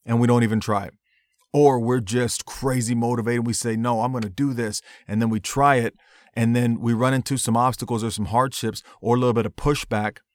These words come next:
or maybe some negative feedback. And then our, our brain says, "Ah, I told you, this is not for us.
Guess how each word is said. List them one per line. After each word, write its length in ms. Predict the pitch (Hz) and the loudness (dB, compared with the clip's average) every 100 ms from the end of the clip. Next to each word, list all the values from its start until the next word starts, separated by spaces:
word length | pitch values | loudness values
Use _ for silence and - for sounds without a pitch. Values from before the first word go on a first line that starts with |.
| _ _ _ _ _ _ - | _ _ _ _ _ _ -6
or 120 | 117 | 0
maybe 260 | 117 131 127 | 2 2 2
some 300 | - 107 101 | 0 0 0
negative 460 | 110 131 127 113 | 2 2 0 -2
feedback. 640 | - 135 151 113 107 110 - _ _ | -4 -2 -2 -2 -6 -6 -10 _ _
And 240 | - 113 120 | -2 0 2
then 280 | 139 143 123 _ - | 2 0 -4 _ -2
our, 360 | 117 117 107 _ | 2 2 0 _
our 100 | 110 | -6
brain 360 | 107 117 151 147 | -2 2 2 2
says, 360 | - 120 110 - - | 0 0 -2 -10 -6
"Ah, 240 | 113 131 - _ | 0 2 0 _
I 160 | - 110 | -6 -6
told 460 | - 156 160 147 | 0 2 4 2
you, 340 | 123 123 123 120 _ _ _ _ _ _ - | 0 0 0 -4 _ _ _ _ _ _ -8
this 260 | 110 107 | -6 -4
is 160 | 123 107 | -4 -2
not 220 | 123 120 | -2 -2
for 200 | - 123 | 0 0
us. 460 | 131 104 - - | 2 0 -4 -8